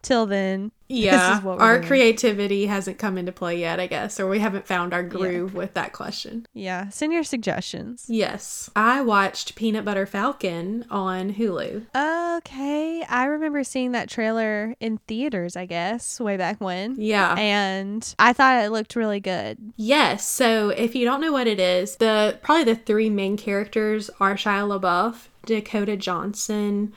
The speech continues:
Speaker 2: who, if you don't know, is, um, dating the amazing Chris Martin from Coldplay, <laughs> and Zach Gottsagen. I don't, I'm not sure how you say his last name.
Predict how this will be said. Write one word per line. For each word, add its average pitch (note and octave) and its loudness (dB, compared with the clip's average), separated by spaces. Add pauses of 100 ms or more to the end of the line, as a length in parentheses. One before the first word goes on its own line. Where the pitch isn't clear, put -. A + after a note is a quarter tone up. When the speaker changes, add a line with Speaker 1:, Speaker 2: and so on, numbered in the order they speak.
Speaker 2:
who, G#3 0
if F#3+ -2
you F#3+ -4
don't E3+ -4
know, F3+ -2
is, - -6
um, - -8 (280)
dating G3 -4
the G3 -4
amazing F#3 -4
Chris F#3+ -8
Martin G3 -4
from F#3 -8
Coldplay, A3 -6 (600)
<laughs> - 0
and A3+ 6 (120)
Zach G#3 0 (380)
Gottsagen. C4 0
I G#3+ 2
don't, G#3 0
I'm G#3+ 2
not G#3 0
sure A3 0
how G#3 0
you G3+ 0
say F#3+ -2
his F#3 -4
last - -4
name. - -8